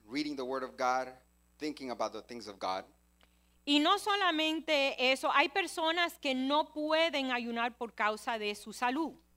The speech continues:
Speaker 1: Not only that, there's some people that can't fast due to their health conditions.
Speaker 2: Y entonces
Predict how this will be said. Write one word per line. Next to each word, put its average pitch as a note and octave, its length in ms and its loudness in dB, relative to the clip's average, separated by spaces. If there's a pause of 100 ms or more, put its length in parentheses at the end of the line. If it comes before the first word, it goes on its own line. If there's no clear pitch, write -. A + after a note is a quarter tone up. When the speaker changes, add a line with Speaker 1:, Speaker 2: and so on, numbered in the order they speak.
Speaker 1:
Not C#3+ 140 0
only E3 220 -2
that, C#3+ 160 6
there's A#2+ 160 -4
some D3 180 -2
people D3+ 300 -8
that A2 160 -4
can't C#3+ 260 -6
fast B2+ 460 -4
due B2 140 -14
to B2+ 120 -8
their G#2+ 160 -8
health A#2 360 0 (300)
conditions. G#2 560 -14 (380)
Speaker 2:
Y D4+ 140 6
entonces E4 760 6